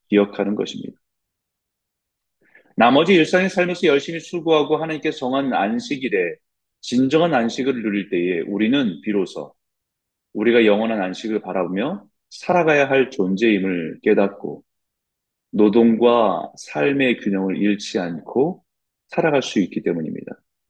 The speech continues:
세 번째는 반드시 성회로 모이라는 것입니다. 성막 혹은 성전에 모여서 다른 사람들과 더불어서 하나님의 은혜를 나누고 서로의 풍성한 것을 함께 나누는 것을 말미암아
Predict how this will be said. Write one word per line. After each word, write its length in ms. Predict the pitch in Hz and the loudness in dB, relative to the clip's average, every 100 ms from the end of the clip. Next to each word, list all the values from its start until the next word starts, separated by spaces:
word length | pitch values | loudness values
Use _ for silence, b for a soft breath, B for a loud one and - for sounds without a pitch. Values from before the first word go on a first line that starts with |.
| _ _ _ _ _ _ _ _ _ _ _ _ b b b b - | _ _ _ _ _ _ _ _ _ _ _ _ b b b b -2
세 180 | 196 | 4
번째는 300 | 185 185 190 | 4 6 4
반드시 440 | - 143 156 180 202 | 4 2 2 2 0
성회로 340 | 196 196 190 | 0 0 0
모이라는 420 | 143 139 135 127 117 | 0 2 2 0 -2
것입니다. 440 | 104 92 80 73 - - 73 69 _ _ _ _ _ _ _ _ _ _ _ _ _ _ _ _ | -4 -6 -12 -12 -18 -18 -16 -16 _ _ _ _ _ _ _ _ _ _ _ _ _ _ _ _
성막 460 | - 180 180 180 170 | -4 0 4 4 6
혹은 220 | 170 175 | 4 4
성전에 380 | 185 180 170 165 | 0 2 2 4
모여서 380 | 147 147 151 139 | 4 4 2 0
다른 180 | 127 | 0
사람들과 360 | 139 151 147 143 | 0 -4 -4 -4
더불어서 640 | 113 107 120 110 131 120 | -4 0 2 0 -2 -4
하나님의 440 | 117 156 156 151 113 | -4 -8 -6 -2 -2
은혜를 320 | 107 127 135 | 0 -2 -2
나누고 540 | 113 98 87 92 - _ _ _ _ _ | -2 -4 -6 -6 -8 _ _ _ _ _
서로의 420 | - 175 165 165 | -8 0 2 2
풍성한 500 | - 190 180 180 160 | 0 -4 -4 -4 -4
것을 280 | 143 - 143 | -4 -6 -8
함께 340 | 139 131 135 123 | -8 -2 0 0
나누는 420 | 87 90 107 110 | 0 -2 -2 -2
것을 240 | 104 113 | -2 -2
말미암아 640 | 95 85 87 92 135 110 | -4 -4 -2 0 0 -2